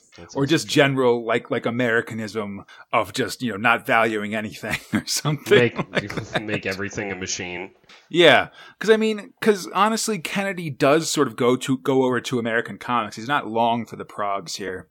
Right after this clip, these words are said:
Speaker 1: Hmm.
Speaker 2: and he does a bunch of stuff. You know, he does a bunch of Star Wars things and stuff like that as time goes by.
Speaker 1: Yeah.
Speaker 2: Um, but so, yeah, anyhow, J-, Kenny Who, not pleased,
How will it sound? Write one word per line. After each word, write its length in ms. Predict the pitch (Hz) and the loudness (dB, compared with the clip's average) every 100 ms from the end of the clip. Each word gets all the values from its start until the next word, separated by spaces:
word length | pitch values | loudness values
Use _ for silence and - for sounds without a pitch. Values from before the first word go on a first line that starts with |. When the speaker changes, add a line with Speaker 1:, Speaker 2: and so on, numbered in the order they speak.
| - | -16
Speaker 1:
Hmm. 160 | 87 82 | -16 -8
Speaker 2:
and 60 | |
he 80 | 120 | -2
does 180 | 135 110 | 0 -2
a 60 | |
bunch 200 | - 110 | -4 -8
of 60 | - | -8
stuff. 160 | 123 113 | -8 -6
You 120 | 139 | -4
know, 120 | 95 | -4
he 60 | 113 | 0
does 200 | 147 127 | 0 2
a 20 | |
bunch 160 | 123 - | 0 -4
of 60 | |
Star 260 | - 110 95 | -4 -4 -2
Wars 260 | 95 90 - | -4 -8 -10
things 260 | 90 90 | -12 -12
and 100 | - | -12
stuff 240 | - 87 - | -14 -14 -16
like 140 | - | -14
that 160 | 101 101 | -12 -10
as 100 | - | -12
time 200 | - 87 | -14 -14
goes 200 | 87 87 | -16 -10
by. 280 | 95 95 - _ | -6 -6 -8 _
Speaker 1:
Yeah. 120 | 101 107 - | -20 -10 -2
Speaker 2:
Um, 380 | 110 101 90 - - - | -2 -2 -8 -14 -20 -6
but 140 | 170 - | -4 2
so, 220 | 233 226 | 4 4
yeah, 120 | 285 | 2
anyhow, 360 | 277 214 196 180 | 2 2 0 0
J-, 200 | - - | -4 -4
Kenny 340 | - 254 311 | 0 2 2
Who, 300 | 156 135 127 | 2 2 0
not 300 | 143 156 117 | 0 -2 -2
pleased, 520 | - 185 175 147 127 | -4 -6 -2 -4 -6